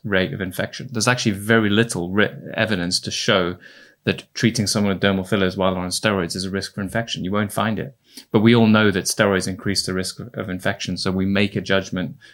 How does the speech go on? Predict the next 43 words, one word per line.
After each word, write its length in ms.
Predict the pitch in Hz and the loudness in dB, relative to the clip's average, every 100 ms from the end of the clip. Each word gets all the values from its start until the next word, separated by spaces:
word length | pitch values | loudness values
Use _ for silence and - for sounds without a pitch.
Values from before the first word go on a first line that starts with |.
| _ | _
based 300 | - 104 101 104 | 0 0 2 0
on 120 | 95 | 0
that 220 | 87 65 | -2 -6
patient's, 640 | 104 90 - 92 - - - | -4 -4 -4 -4 -4 -6 -4
um, 200 | 95 87 | -4 -2
history 500 | - 117 - 120 110 | 0 0 0 0 2
and 120 | 90 | 0
their 100 | 85 | -4
appetite 500 | - 107 - 113 95 | -4 -4 -4 -4 -4
for 100 | 101 | -4
risk. 320 | 95 98 - | -2 -2 -2
And 260 | - 85 87 - - - | -4 -8 -10 -14 -20 -8
maybe 240 | - 95 98 | -2 0 0
you've 120 | 92 | -4
got 100 | 78 | -4
some 140 | - | -2
other 140 | 101 95 | -2 -2
details 400 | 98 92 98 92 | -2 -2 -2 -2
about 160 | 87 | -4
their 80 | 98 | -4
medical 300 | 95 90 80 | -2 -4 -4
history 280 | 92 87 90 | -8 -6 -6
that 120 | 82 | -4
might 340 | 82 98 85 - | 0 0 0 -2
inf-, 380 | 110 95 - - | -4 -4 -6 -8
infuse 560 | 101 92 - 110 101 - | -6 -4 2 4 4 0
the 100 | 90 | -4
consultation 680 | - 95 - 98 95 92 87 | -4 -6 -4 -2 -2 -2 -6
with 100 | 87 | -4
this 200 | 87 - | -4 -4
idea 360 | 90 92 92 | -4 0 0
of 180 | 85 - - - _ | 0 -6 -16 -20 _
what 160 | 113 107 | 2 2
is 140 | 92 | 2
the 120 | 104 | 0
real 160 | 98 92 | 0 0
risk 360 | 90 92 - | 0 -2 -2
here, 300 | - 87 87 - _ _ _ - | -4 -4 -6 -12 _ _ _ -4
um, 300 | 95 90 - | -2 -2 -4
for, 340 | - 101 92 | -6 -4 -4
for 160 | - 101 | -4 -4
this 160 | 90 - | -2 -4
pr-, 160 | - | -6